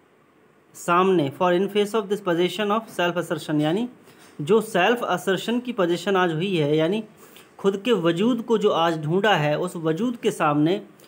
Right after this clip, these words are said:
उस love के क्या मायने हैं? कोई मायने नहीं है। Which she suddenly recognized as the strongest impulse of her being, यानी जिसको उन्होंने recognize किया, बिल्कुल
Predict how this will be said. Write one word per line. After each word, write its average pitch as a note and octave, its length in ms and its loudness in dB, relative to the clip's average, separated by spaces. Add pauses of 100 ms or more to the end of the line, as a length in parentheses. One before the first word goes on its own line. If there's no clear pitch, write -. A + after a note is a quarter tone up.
(240)
उस F#3 180 -8
love G3 360 2
के G3 140 2
क्या G#3 260 0
मायने E3+ 320 2
हैं? C#3 300 -4
कोई G#3 180 2
मायने D3 300 0
नहीं B2+ 260 -4
है। B2+ 180 -10 (1200)
Which F3+ 160 2
she A#3+ 480 -2
suddenly F#3 400 4 (100)
recognized D#3+ 600 2
as D3 240 -2
the D3 180 0
strongest F#3+ 640 -2
impulse D3+ 540 -2 (100)
of C#3 120 -4 (100)
her D3+ 180 -4
being, D#3+ 240 0 (800)
यानी F#3 320 0
जिसको F#3 300 -2
उन्होंने G3+ 280 2
recognize F#3+ 560 0
किया, C#3 380 -2 (140)
बिल्कुल F#3 400 -2